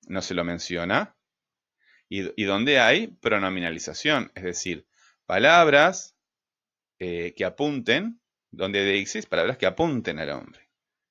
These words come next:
Vamos a ver otra, otra clase de palabras además del pronombre, ¿sí? Bueno, cuando termines de trabajar, escribe lo que aprendiste y qué fue lo que hiciste para hacerlo. Recuerda, siempre es bueno razonar con otros para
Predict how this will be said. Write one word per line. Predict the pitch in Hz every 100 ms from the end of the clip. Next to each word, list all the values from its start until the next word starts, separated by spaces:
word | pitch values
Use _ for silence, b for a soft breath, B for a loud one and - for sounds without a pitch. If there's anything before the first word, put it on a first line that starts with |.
| _ _ _ _ -
Vamos | 104 113
a | 139
ver | 139
otra, | 147 139 -
otra | 143 131
clase | 131 131
de | 120
palabras | 123 117 107
además | 104 98 98
del | 98
pronombre, | 92 82 78 76 -
¿sí? | - 135 196 _ B B B B
Bueno, | - 90 82 _ _
cuando | 135 139
termines | 135 143 202 233
de | 185
trabajar, | 123 101 90 131 190 185 180 -
escribe | 104 - 135 165
lo | 170
que | 143
aprendiste | 135 110 87 85 - 80 - _ _ _
y | 107
qué | 110 117
fue | 160
lo | 180
que | 170
hiciste | 147 - 139 -
para | 104 87
hacerlo. | - 82 76 71 -
Recuerda, | 117 143 113 107
siempre | - 156 175
es | 165
bueno | 165
razonar | 151 147 151
con | 147 143
otros | 147 143 143
para | 131 131 143